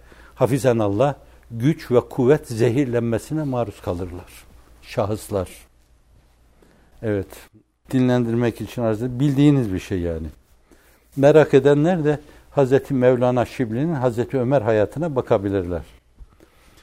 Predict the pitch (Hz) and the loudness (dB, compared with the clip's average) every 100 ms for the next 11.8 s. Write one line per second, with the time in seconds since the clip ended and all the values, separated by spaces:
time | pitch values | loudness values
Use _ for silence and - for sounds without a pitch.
0 | _ 120 135 156 202 - 135 123 131 135 | _ 4 6 6 4 0 0 4 6 6
1 | 139 139 139 165 165 - 131 - 175 147 | 6 6 6 4 2 4 4 4 -2 -2
2 | - 208 - 139 123 135 123 113 131 120 | -4 -6 -4 -4 0 2 2 2 4 4
3 | 117 - 170 - _ _ _ _ - 127 | 4 0 -2 -2 _ _ _ _ -6 0
4 | 135 139 151 131 156 123 123 120 160 185 | 2 2 2 4 4 4 2 -2 -2 -4
5 | - 240 240 175 139 139 123 123 120 117 | -4 -4 -2 0 0 0 0 0 -2 -2
6 | - 135 123 110 113 120 95 160 185 - | -4 -4 0 2 6 6 4 0 -4 -10
7 | - _ - - - - - - - 135 | -20 _ -20 -20 -20 -20 -20 -20 -2 4
8 | 160 185 - 151 127 131 175 175 143 139 | 4 2 0 0 0 0 -2 -2 2 2
9 | 131 135 127 110 123 165 147 123 120 110 | 4 2 2 4 4 6 4 4 2 -2
10 | - 208 - 127 123 - 123 127 120 - | -6 -4 -2 2 2 4 4 4 2 2
11 | 160 - 117 98 95 113 143 160 | 0 2 2 2 0 -2 -2 -4